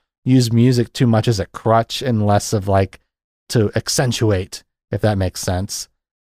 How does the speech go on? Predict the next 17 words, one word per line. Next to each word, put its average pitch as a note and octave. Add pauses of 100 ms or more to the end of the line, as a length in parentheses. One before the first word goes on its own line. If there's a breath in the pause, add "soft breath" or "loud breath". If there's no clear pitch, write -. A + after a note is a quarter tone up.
Uh, F#2+
but G#2
I, B2+
I -
think D#3+
he's C3
accentuating A2
more G2+
in F#2+
this G2+
film, F#2+ (680)
other A2
than G2
the F#2+
Folsom G2+
Prison G2+
Blues G2